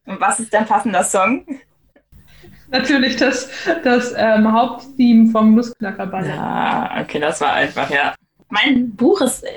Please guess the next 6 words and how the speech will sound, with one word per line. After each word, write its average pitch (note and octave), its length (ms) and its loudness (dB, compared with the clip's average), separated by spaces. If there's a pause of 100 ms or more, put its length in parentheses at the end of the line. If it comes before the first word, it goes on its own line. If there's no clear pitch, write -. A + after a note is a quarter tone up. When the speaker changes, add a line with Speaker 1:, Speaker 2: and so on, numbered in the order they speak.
(100)
Speaker 1:
nur A3+ 640 0 (220)
zwanzig C4+ 420 0
Jahre A#3+ 340 0
älter B3 260 -2
als - 180 -4
deins. G3 460 0